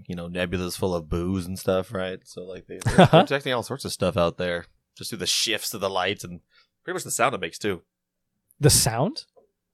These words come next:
Speaker 1: Yeah, it's like
Speaker 2: Oh.
Speaker 1: radio astronomy, basically.
Speaker 2: Yeah.
Speaker 1: So maybe there's some combo of that. That's how they figure it out. I, I don't know. I
Speaker 2: I gotta
Speaker 1: wish I
Speaker 2: say
Speaker 1: was that smart.
Speaker 2: Yeah, again, space and prison,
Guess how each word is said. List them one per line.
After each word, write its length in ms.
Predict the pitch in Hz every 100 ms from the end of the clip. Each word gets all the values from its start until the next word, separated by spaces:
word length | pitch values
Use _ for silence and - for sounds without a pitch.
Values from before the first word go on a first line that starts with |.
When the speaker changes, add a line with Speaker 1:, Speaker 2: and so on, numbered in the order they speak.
| _
Speaker 1:
Yeah, 140 | -
it's 80 | 240
like 100 | 247
Speaker 2:
Oh. 80 | 233
Speaker 1:
radio 680 | 220 160 131 110 98 92 85 _ _ _ _ _ _ _ _ _ _
astronomy, 500 | 104 - 101 90 87
basically. 540 | 85 90 - 90 87 - -
Speaker 2:
Yeah. 440 | 127 131 135 123
Speaker 1:
So 200 | - 92
maybe 240 | 90 98 101
there's 160 | 92
some 220 | - 101 92
combo 580 | 98 95 92 90 87
of 120 | 82 -
that. 400 | 90 90 87 - _ _ _ -
That's 160 | 98 95
how 100 | 92
they 140 | 90
figure 340 | 87 113 92
it 60 | 90
out. 220 | 87 87 -
I, 120 | - -
I 160 | 143 147
don't 140 | 120
know. 220 | 113 98 - - - - - -
I 40 |
Speaker 2:
I 20 | - _ -
gotta 100 | 120
Speaker 1:
wish 60 | -
I 40 | 123
Speaker 2:
say 20 |
Speaker 1:
was 100 | 104
that 160 | 110 -
smart. 300 | 90 90 -
Speaker 2:
Yeah, 260 | 190 277 208
again, 320 | 180 285 214
space 500 | - - 175 220 -
and 100 | 202
prison, 460 | - 254 175 151